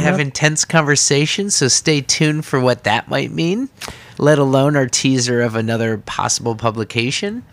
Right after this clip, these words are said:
Speaker 1: Yeah. Yeah, no, in all honesty, I, I totally agree. Um, e-,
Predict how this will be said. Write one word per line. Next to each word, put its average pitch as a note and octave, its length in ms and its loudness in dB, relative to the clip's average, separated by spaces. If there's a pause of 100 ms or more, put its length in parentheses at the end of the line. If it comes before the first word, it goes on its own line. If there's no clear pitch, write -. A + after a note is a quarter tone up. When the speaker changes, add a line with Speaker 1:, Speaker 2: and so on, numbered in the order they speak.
Speaker 1:
Yeah. - 380 -2 (1200)
Yeah, G3 140 4
no, C3 320 2 (200)
in D3+ 160 2
all C#3 180 6
honesty, F#2+ 520 0 (140)
I, A2+ 140 -2
I G2+ 380 -4 (180)
totally G2 360 -4
agree. D#2 300 -10 (340)
Um, D#2 560 -10 (840)
e-, - 120 -10